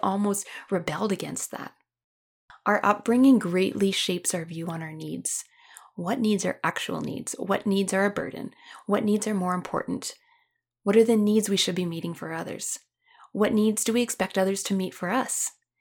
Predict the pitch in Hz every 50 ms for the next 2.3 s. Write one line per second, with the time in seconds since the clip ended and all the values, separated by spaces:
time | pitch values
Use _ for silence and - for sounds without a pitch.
0 | _ - - - - - 196 196 - 240 220 208 214 - - 190 226 - - -
1 | 190 175 165 165 - 165 165 165 165 160 165 175 - - _ - - - - 185
2 | 240 240 - - - 185